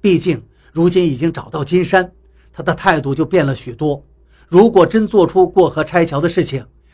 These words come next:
也是大有可能的。”“小鱼说得对，我看我们还是小心一点为好。”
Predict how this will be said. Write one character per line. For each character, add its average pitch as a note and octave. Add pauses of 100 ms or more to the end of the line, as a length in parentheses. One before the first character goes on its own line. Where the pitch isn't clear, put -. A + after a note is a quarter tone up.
(140)
也 G3+
是 G3
大 E3+
有 F3
可 E3
能 G#2+
的。 - (2250)
”“小 C#3+
鱼 D#3
说 F#3
得 F#3+
对， F#3 (420)
我 D3
看 D3 (220)
我 D3+
们 D3
还 E3
是 F3
小 B2+
心 G#3+
一 A3
点 A2
为 C3
好。” -